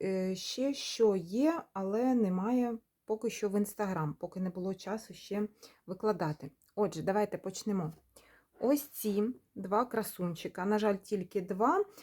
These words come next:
Замовляла більше, але, мабуть, хтось мене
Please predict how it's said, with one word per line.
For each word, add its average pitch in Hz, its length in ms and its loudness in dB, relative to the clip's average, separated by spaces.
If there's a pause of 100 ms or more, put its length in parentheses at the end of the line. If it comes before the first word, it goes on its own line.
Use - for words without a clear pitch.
(180)
Замовляла 220 500 6
більше, 254 600 2
але, 196 340 2
мабуть, 240 400 4
хтось 240 360 0
мене 190 360 2